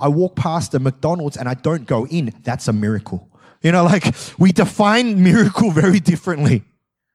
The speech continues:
That is a miracle, <laughs> by the way. But they're real. And I think this is the first thing we need to understand is that,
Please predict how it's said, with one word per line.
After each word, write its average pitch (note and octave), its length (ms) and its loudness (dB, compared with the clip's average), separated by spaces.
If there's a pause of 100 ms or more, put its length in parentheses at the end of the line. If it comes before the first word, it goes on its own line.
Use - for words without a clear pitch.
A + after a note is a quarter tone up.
(960)
That A#2+ 160 0
is A#2+ 160 2
a G#2+ 60 0
miracle, G2+ 380 0
<laughs> - 120 0
by C#3 80 0
the G#2+ 140 -2
way. A#2 220 -2 (3250)
But B2+ 120 0
they're C#3+ 160 2
real. C#3+ 360 -4 (1800)
And B2+ 120 2
I B2+ 40 0
think D#3 200 0
this D3 160 0
is C3+ 80 2
the A#2 60 0
first C#3 260 -2
thing D3 100 -2
we B2+ 100 -2
need B2+ 100 -2
to B2+ 80 -4
understand B2+ 520 -8
is A2+ 140 -12
that, - 340 -12